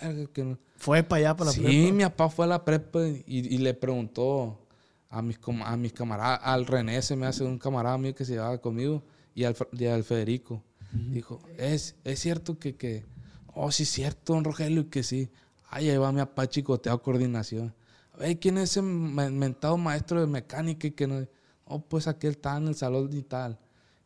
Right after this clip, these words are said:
Speaker 1: Y le cayó a mi papá y le pu-, no, me lo puso como chancla vieja, la
Speaker 2: Puras palabras.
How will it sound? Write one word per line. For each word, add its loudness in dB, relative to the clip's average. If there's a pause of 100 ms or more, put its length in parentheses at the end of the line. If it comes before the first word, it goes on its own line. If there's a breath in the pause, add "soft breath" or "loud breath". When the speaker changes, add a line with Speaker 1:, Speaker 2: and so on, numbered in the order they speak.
(140)
Speaker 1:
Y -6
le -2
cayó -4
a -8
mi -6
papá -4
y 0
le 0
pu-, -4
no, -4
me 0
lo -2
puso -2
como -4 (220)
chancla -2
vieja, -2
la -4 (100)
Speaker 2:
Puras 4
palabras. 2